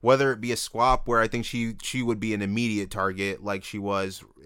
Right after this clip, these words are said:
during the Game Changer swap, or on this tribe, uh, I, I think there is a possibility that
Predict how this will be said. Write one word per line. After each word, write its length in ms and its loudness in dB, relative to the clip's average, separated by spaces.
during 220 -2
the 80 -4
Game 240 -4
Changer 300 -6
swap, 440 -2
or 520 0
on 180 0
this 180 -2
tribe, 580 0
uh, 500 -2
I, 200 0
I 120 -2
think 260 -6
there 220 0
is 120 -2
a 60 -8
possibility 600 -2
that 360 0